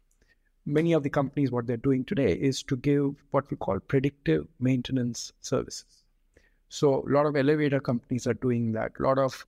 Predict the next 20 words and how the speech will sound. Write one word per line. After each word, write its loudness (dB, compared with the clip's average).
construction 0
equipment -2
companies -2
are 0
doing 0
that. 0
A -2
lot 2
of, 0
you -4
know, 0
jet 0
engines 0
are 0
doing -2
that. 0
Locomotives 0
are -2
doing -10
that. -8